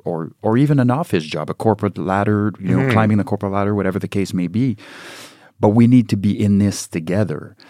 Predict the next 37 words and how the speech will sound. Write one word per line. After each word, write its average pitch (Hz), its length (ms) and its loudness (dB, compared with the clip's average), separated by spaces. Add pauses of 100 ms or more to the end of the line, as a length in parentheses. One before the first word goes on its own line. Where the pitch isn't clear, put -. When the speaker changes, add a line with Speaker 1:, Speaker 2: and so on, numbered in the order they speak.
(220)
Speaker 1:
And, 95 280 -2
and 95 240 -2
this 110 200 2
is 98 140 -2
what 92 480 -4 (100)
is 95 180 -4
anticipated. 80 920 -6
And 90 200 -6
this 104 200 -2
is, 90 180 -6 (120)
it, 104 360 -4
but 98 120 -4
the 87 80 -6
problem 123 420 2
is, 92 220 0
is 82 200 -8
at - 160 -10
times 101 600 -6 (100)
is 90 240 -8
we 92 160 -4
want 92 260 -2
the 78 80 -8
next 90 360 -6
and 80 100 -6
the 78 60 -10
next 90 340 -8
and 82 100 -8
the 76 60 -12
next 85 380 -10
thing 78 180 -10
and 76 100 -12
the 78 60 -10
next 90 280 -6
thing. 82 200 -10
And 85 100 -8
we 101 120 -2
forget 101 680 -4